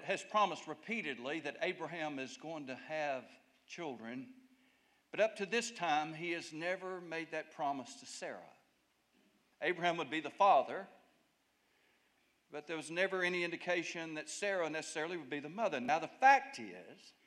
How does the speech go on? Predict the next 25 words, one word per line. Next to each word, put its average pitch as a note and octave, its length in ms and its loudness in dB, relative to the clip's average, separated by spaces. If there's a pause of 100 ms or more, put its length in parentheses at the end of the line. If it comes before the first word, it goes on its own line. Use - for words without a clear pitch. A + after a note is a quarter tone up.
(1120)
that D#3+ 180 2
since G3 340 -2
Sarah A3+ 440 4
is F#3 120 2
Abraham's D#3+ 560 0
wife, G3 440 8 (100)
it E3+ 80 -4
is F3 160 0
a E3+ 100 2
natural G#3+ 680 4
and F#3+ 140 0
normal A3 380 4
thing G#3 440 0
to F#3+ 180 -2
consider F3+ 800 0
that E3+ 240 4 (280)
whatever A#3 340 10
God A3 300 12
has F#3+ 100 -2
promised F#3+ 420 2
to - 140 -4
Abraham A3 580 6
in F3 100 -2
this F3+ 180 0
department F3+ 580 2